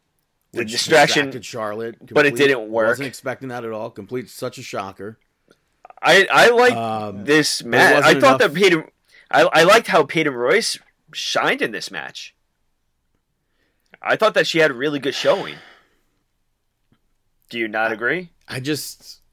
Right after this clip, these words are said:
Speaker 1: It
Speaker 2: I just thought, I, I think the feud is stupid.
Speaker 1: I agree. It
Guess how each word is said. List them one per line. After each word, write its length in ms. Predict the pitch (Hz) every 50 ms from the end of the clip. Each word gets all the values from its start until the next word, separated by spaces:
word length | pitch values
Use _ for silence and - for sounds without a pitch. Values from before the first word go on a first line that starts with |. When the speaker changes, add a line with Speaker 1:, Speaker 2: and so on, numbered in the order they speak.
| _ _ _ _ _ _ _ _ _ _ _ _ _ _ _ _ _ _ _ _
Speaker 1:
It 80 | - 110
Speaker 2:
I 60 | 131
just 320 | 127 135 139 131 - - -
thought, 320 | 143 135 127 110 - _ _ _ _ -
I, 120 | 123 135 147
I 100 | 127 139
think 200 | 135 - 160 139 -
the 80 | 143
feud 280 | 135 - 135 135 131 113
is 100 | 98 -
stupid. 500 | - - - 123 120 98 _ - 71 _ _ _ _ _ _ _ _ _ _ _ _ - - - - - _ _ _ - -
Speaker 1:
I 160 | 127 143 147
agree. 500 | 147 147 143 135 107 98 80 78 90 - _ _
It 380 | - - 107 131 147 156 151